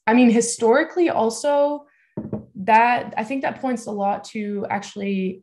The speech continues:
um, historically they found that in, in, within, within anti-Semitism, like even before the Holocaust, um, for example, in Germany, they found Jewish men to, they perceived them to be feminine, and that's why they perceived them to be less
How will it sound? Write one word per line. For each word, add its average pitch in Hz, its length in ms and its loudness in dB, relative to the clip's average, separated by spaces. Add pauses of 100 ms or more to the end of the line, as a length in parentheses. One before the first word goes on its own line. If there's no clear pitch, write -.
(120)
um, 175 720 -6 (280)
historically 226 600 2
they 185 160 2
found 175 540 0
that 170 400 4 (320)
in, 185 160 0
in, 180 280 -6
within, 185 340 -4
within 190 220 -2
anti-Semitism, 180 1160 -4
like 170 200 -4
even 175 280 -4
before 196 400 0
the 185 80 0
Holocaust, 170 680 0 (540)
um, 175 720 2
for 185 80 -6
example, 180 320 0
in 175 120 -4
Germany, 196 480 2
they 175 160 -2
found 185 400 0 (300)
Jewish 196 380 -2
men 190 600 0 (460)
to, 190 500 2
they 185 80 -2
perceived 196 400 -2
them 196 140 -2
to 196 100 -10
be 185 160 -4
feminine, 185 640 -2
and 180 120 -4
that's 180 180 0
why 180 160 0
they 180 120 0
perceived 180 340 -8
them 175 140 -8
to 170 100 -16
be 180 200 -4
less 180 600 0